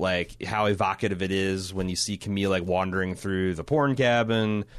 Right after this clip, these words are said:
and tonight, you know, like, like, uh, he's saying, uh, Rich, uh, like, as Rich B was saying, like, the whole rolling sequence with the kinda light strobing and flaring and the, the things, it, it, it, it does feel, it does put you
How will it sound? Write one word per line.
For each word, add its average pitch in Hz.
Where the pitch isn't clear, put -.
and 104
tonight, 104
you 104
know, 98
like, 95
like, 92
uh, 87
he's -
saying, 92
uh, 87
Rich, 101
uh, 87
like, 92
as 92
Rich 107
B 107
was 98
saying, 98
like, 90
the 92
whole 95
rolling 98
sequence 95
with 90
the 80
kinda 110
light 113
strobing 113
and 107
flaring 107
and 92
the, 90
the 85
things, 101
it, 120
it, 147
it, 156
it 151
does 160
feel, 104
it 127
does 143
put -
you 98